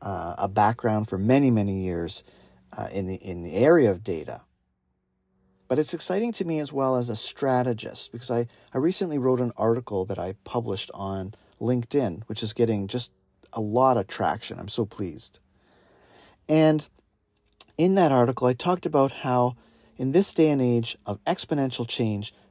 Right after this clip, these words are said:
no organization can rely solely on, on strategy and the strategic process. It's paramount and, and completely critical to, to focus on strategy and be strategic and work with your,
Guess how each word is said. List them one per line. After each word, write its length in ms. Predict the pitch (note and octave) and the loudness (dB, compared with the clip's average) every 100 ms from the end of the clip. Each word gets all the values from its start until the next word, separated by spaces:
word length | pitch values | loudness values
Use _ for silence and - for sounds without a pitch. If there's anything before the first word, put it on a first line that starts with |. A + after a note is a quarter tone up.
| - | -4
no 200 | A#2 D#3+ | 4 4
organization 840 | D3 D3+ C#3+ C3 A#2+ A#2 A2 A2 | 6 4 4 2 4 4 2 -2
can 180 | - G2+ | -4 -4
rely 380 | F#2 F#2 F2 F#2+ | -4 -4 -4 -2
solely 640 | - - B2 A#2+ A2+ A2 | 0 2 4 4 0 -4
on, 400 | - F2+ F2+ E2+ G#2 _ _ _ | -8 -8 -8 -10 -16 _ _ _
on 220 | - E2+ F2+ | -12 -10 -8
strategy 720 | - - F#2 F2 F2+ - D#2 | -8 -4 -2 -2 -4 -10 -10
and 100 | D#2+ | -10
the 40 | |
strategic 760 | - - - - A2+ G#2 G2 - _ _ _ _ | -10 -10 -10 -8 -6 -4 -6 -10 _ _ _ _
process. 760 | - E2+ E2 - - - - _ _ _ _ _ _ _ - | -8 -8 -6 -8 -6 -8 -8 _ _ _ _ _ _ _ -20
It's 120 | - | -18
paramount 600 | - D3+ D#3 C#3 A2 G2+ | -4 2 4 4 2 0
and, 140 | F#2 F#2+ | -4 -6
and 200 | A2 G2 | -8 -8
completely 420 | G#2+ G2 B2+ G2 | -8 -4 -4 -4
critical 600 | F#2+ - C3 A#2+ - F2+ E2 | -10 -2 0 0 -2 -8 -8
to, 320 | - F#2+ F2 - _ _ _ _ _ - | -6 -4 -6 -8 _ _ _ _ _ -14
to 640 | - G2 F2 D#2+ D#2 D2+ - _ _ _ _ _ _ _ _ _ _ | -8 -6 -6 -10 -14 -18 -20 _ _ _ _ _ _ _ _ _ _
focus 420 | - C3+ C#3+ - | 2 2 2 -2
on 120 | F#2+ | -4
strategy 560 | - G2 D#2+ D2+ G#2+ - | -4 -4 -4 -6 -10 -12
and 160 | E2+ E2 | -10 -2
be 140 | A2+ | -2
strategic 680 | B2+ G#2+ - F#2 - - - | -2 -6 -8 -10 -10 -14 -12
and 140 | E2 | -4
work 260 | F#2+ A#2+ B2 | 0 0 -2
with 120 | A#2+ | -4
your, 240 | G#2 F#2 | -2 -2